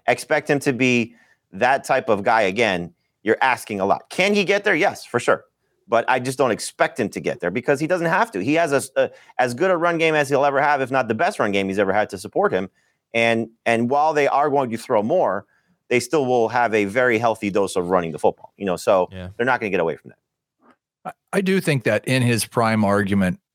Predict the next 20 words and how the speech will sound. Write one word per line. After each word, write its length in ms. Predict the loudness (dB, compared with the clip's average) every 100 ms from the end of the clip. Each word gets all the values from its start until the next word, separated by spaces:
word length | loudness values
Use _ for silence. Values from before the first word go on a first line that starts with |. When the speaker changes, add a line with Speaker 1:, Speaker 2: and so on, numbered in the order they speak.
| _
Speaker 3:
um, 500 | 0 2 2 0 -2 -6 -4
and 200 | 0 0
it's, 140 | 0
it's 220 | -2 -2 0
a 60 |
Josh 280 | 2 0 0
Allen 280 | 0 2 2
discussion 640 | 2 0 0 0 2 0
too, 220 | 0 2
and 140 | 2 0
a, 80 | -2
soon 280 | -2 0
a 100 | 2
Lamar 240 | 2 2 2
Jackson 380 | 0 0 0 0
discussion 360 | 2 0 0
as 120 | -2
well, 240 | 0 0 0
but, 120 | -2
like, 140 | -4